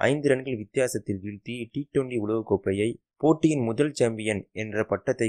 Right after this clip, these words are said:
கைப்பற்றி மாபெரும் சாதனை படைத்தது. இந்தியா இரண்டாயிரத்தி ஏழு ஐம்பது ஓவர் உலக கோப்பையில் சந்தித்த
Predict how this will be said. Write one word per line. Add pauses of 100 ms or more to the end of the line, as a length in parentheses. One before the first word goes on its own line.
கைப்பற்றி (200)
மாபெரும்
சாதனை
படைத்தது. (400)
இந்தியா (240)
இரண்டாயிரத்தி (200)
ஏழு (320)
ஐம்பது (120)
ஓவர்
உலக
கோப்பையில்
சந்தித்த